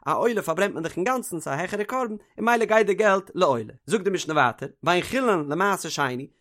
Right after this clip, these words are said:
דאס רעדט זיך שוין ביז מקדש, נאר איינער אין דער היימאט צוויי קאסעס, צוויי פישקעס, איינס מיט חילנדיגע געלט, איינס מיט מעשה שני געלט. איז אויך דער דין, קרוב לחילן, יפלי לחילן, מעשה שני, יפלי מעשה שני.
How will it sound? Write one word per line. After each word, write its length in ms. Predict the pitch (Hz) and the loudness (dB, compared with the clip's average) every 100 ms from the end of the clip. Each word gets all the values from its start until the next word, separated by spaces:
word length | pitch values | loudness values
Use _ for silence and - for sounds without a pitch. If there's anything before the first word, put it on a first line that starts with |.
| - | -12
דאס 120 | 190 | -4
רעדט 160 | 247 - | -2 -2
זיך 120 | - | -4
שוין 140 | 185 | -4
ביז 140 | 151 151 | -4 -4
מקדש, 360 | 208 208 220 | -4 -6 -8
נאר 120 | 170 | -4
איינער 180 | 196 202 | -2 0
אין 60 | 165 | -2
דער 120 | 143 | -2
היימאט 260 | 196 185 - | -2 -4 -8
צוויי 240 | 156 180 | -8 -6
קאסעס, 360 | - 196 190 160 | -4 -6 -6 -6
צוויי 220 | 143 135 | -4 -2
פישקעס, 420 | 202 202 175 156 _ | -2 -2 -6 -12 _
איינס 200 | 202 196 | 0 0
מיט 140 | 165 - | -2 -2
חילנדיגע 360 | 214 220 185 | 0 0 -2
געלט, 280 | 160 160 131 | -2 -4 -2
איינס 220 | 180 175 | -4 -6
מיט 120 | 147 165 | -8 -6
מעשה 240 | 156 139 | -6 -6
שני 320 | - 127 123 | -6 -6 -6
געלט. 220 | 120 147 - - | -8 -12 -16 -8
איז 100 | 196 | 2
אויך 180 | 269 226 | 4 4
דער 100 | 214 | 0
דין, 180 | 190 165 | -2 -2
קרוב 240 | 262 240 | -6 -6
לחילן, 280 | 185 214 220 | -6 -2 -2
יפלי 200 | 202 202 | -2 -4
לחילן, 320 | 165 220 214 | -2 0 0
מעשה 280 | 180 165 156 | 2 0 -2
שני, 280 | 202 196 185 | -4 -2 -2
יפלי 180 | 185 170 | -2 -4
מעשה 280 | 165 147 | -4 -6
שני. 380 | 143 135 123 120 | -8 -8 -8 -10